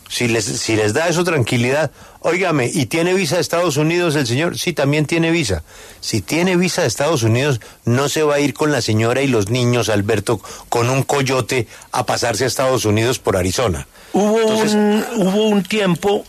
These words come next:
Speaker 2: en que era requisito, y ese requisito se fue abandonando, y se fue deteriorando la situación al punto en que estamos hoy.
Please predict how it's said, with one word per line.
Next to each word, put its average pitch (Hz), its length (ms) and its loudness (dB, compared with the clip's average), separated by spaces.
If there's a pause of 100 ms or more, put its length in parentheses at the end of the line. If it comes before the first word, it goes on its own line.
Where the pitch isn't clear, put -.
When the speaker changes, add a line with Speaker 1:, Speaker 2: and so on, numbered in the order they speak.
(120)
Speaker 2:
en 151 240 0
que 151 300 -2
era 190 160 0
requisito, 147 920 -2 (1040)
y 156 200 2
ese 180 240 0
requisito 175 840 0 (800)
se 151 320 -2
fue 165 600 0 (240)
abandonando, 143 920 0 (880)
y 156 180 2
se 151 220 0
fue 185 240 0
deteriorando 175 920 0
la 180 160 0
situación 151 760 0 (460)
al 143 280 -2
punto 170 360 2
en 180 80 2
que 180 100 -4
estamos 160 480 0
hoy. 196 300 -2